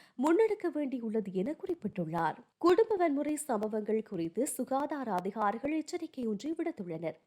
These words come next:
இந்த குடும்ப வன்முறை சம்பவங்கள் குடும்ப நல்வாழ்வு மற்றும் மன ஆரோக்கியத்தில் கடுமையான பாதிப்பை ஏற்படுத்துவதாக அதிகாரிகள் எச்சரித்துள்ளனர். அத்துடன், குடும்ப வன்முறை சம்பவங்கள் தற்போது நாடு முழுவதும் அதிகரித்து வருவதாகவும் குறிப்பிடப்பட்டுள்ளது.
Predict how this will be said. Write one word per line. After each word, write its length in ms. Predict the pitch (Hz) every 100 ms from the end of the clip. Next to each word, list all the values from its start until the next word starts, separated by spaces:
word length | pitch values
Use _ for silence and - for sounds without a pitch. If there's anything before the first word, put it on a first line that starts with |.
| _ _ _ _
இந்த 200 | 277 277
குடும்ப 400 | 285 349 453 453
வன்முறை 420 | 302 262 247 254
சம்பவங்கள் 680 | 262 - 202 196 190 196 262 311
குடும்ப 340 | 277 233 220
நல்வாழ்வு 580 | 185 180 196 214 214 233
மற்றும் 420 | 294 - 170 180
மன 300 | 220 240 359
ஆரோக்கியத்தில் 680 | 359 302 285 269 262 262 247
கடுமையான 580 | 240 220 240 254 277 370
பாதிப்பை 460 | 254 240 240 247 202
ஏற்படுத்துவதாக 1040 | 208 202 233 233 226 202 185 - 165 277 - - -
அதிகாரிகள் 720 | 254 285 370 359 262 302 359
எச்சரித்துள்ளனர். 840 | 359 359 - 180 175 175 175 165 - _ _ _ _
அத்துடன், 460 | 196 196 202 240 320
குடும்ப 400 | - 302 349 339
வன்முறை 420 | 254 220 226 240
சம்பவங்கள் 680 | 240 - 233 226 214 220 320
தற்போது 420 | 339 311 269 240
நாடு 360 | 202 220 294 349
முழுவதும் 540 | 330 233 160 190 285 - - _
அதிகரித்து 580 | 262 285 427 440 403 320
வருவதாகவும் 760 | 240 240 220 214 202 208 302
குறிப்பிடப்பட்டுள்ளது. 920 | 381 381 - 196 175 180 - 180 175